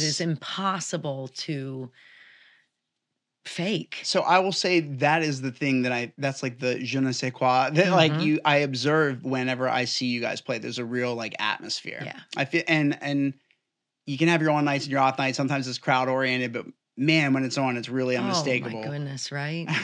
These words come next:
Speaker 2: <laughs> And it's, it's palpable. You're like, "Okay, I can, this is like a,
Speaker 1: Oh, it
Speaker 2: you can
Speaker 1: feeds,
Speaker 2: see,"
Speaker 1: yeah.
Speaker 2: yeah.
Speaker 1: You get fed by it. Yeah, it does, it doesn't feel like work.
Speaker 2: So I, uh,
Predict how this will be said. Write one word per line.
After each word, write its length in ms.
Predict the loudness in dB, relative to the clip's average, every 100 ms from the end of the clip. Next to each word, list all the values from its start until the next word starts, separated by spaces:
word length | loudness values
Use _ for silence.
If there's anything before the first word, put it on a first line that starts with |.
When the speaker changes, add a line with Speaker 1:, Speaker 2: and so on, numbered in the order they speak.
| -4
Speaker 2:
<laughs> 80 | -2
And 320 | 0 0 -2
it's, 180 | -4 -6
it's 160 | -6 -6
palpable. 500 | 0 0 0 -4 -4
You're 120 | -4
like, 120 | 0
"Okay, 280 | 2 2 2
I 120 | 0 0
can, 240 | -2 -4
this 180 | -4 -4
is 100 | -2
like 160 | -2 -2
a, 160 | -2
Speaker 1:
Oh, 160 | -2 -4
it 40 | -6 -12 -18 -6
Speaker 2:
you 120 | -2
can 80 | 0
Speaker 1:
feeds, 140 | 0 0
Speaker 2:
see," 220 | 0 2
Speaker 1:
yeah. 560 | 2 2 0 -6 -6 -6
Speaker 2:
yeah. 40 |
Speaker 1:
You 160 | -4 -4
get 180 | -4 -6
fed 340 | -8 -8 -6
by 220 | -6 -6
it. 220 | -6 -8 -14 -10
Yeah, 240 | -8 -8
it 80 | -8
does, 240 | -10 -12 -8
it 80 |
doesn't 280 | -4 -4 -4
feel 140 | -8 -10
like 180 | -10 -12
work. 520 | -10 -10 -10 -16 -20 _ -8
Speaker 2:
So 300 | -4 0 2
I, 260 | 4 6 6
uh, 340 | 6 4 2